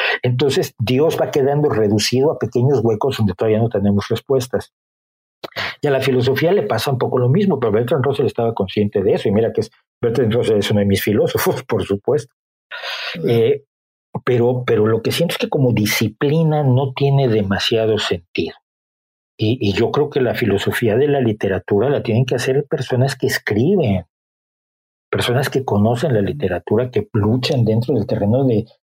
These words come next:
Speaker 1: de crear un personaje para, para hacerlo creíble y hacerlo vivir en la mente de las personas. Ellos, ellos pueden filosofar sobre la literatura, ¿no? No un señor que estudió filosofía y luego lee dos libros.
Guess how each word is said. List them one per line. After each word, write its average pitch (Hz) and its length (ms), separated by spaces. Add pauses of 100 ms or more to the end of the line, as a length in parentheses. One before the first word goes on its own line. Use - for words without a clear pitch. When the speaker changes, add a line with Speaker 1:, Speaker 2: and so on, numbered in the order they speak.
(140)
Speaker 1:
de 110 140
crear 113 240
un 127 120
personaje 117 720
para, 101 280
para 95 260
hacerlo 110 380
creíble 107 480
y 107 80
hacerlo 110 360
vivir 101 380
en 107 140
la - 120
mente 131 220
de 220 80
las - 160
personas. 127 580 (460)
Ellos, 202 560
ellos 165 220
pueden 202 180
filosofar 123 540
sobre 113 260
la 92 80
literatura, 98 720
¿no? 120 280
No 120 160
un 139 80
señor 147 260
que - 80
estudió 120 300
filosofía 107 680
y 127 60
luego 107 240
lee 101 180
dos 104 180
libros. 156 360